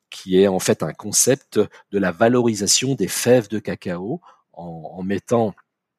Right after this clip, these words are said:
à l'intérieur, en fait, des ferments naturels qui émanent des, des feuilles de bananier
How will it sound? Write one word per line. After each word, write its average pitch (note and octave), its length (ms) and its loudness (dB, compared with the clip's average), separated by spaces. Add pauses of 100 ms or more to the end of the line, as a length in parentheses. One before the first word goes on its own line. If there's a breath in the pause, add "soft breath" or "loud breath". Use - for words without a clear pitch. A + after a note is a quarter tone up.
(340)
à F2+ 180 -2
l'intérieur, G#2+ 960 2 (320 loud breath)
en F2+ 160 -8
fait, B2+ 360 2
des - 100 -10
ferments G#2 340 2
naturels G#2 340 0
qui - 140 0
émanent G#2 340 4
des, F2 180 -4
des E2 140 -8
feuilles G#2+ 240 -2
de F#2+ 120 -8
bananier F2 600 -4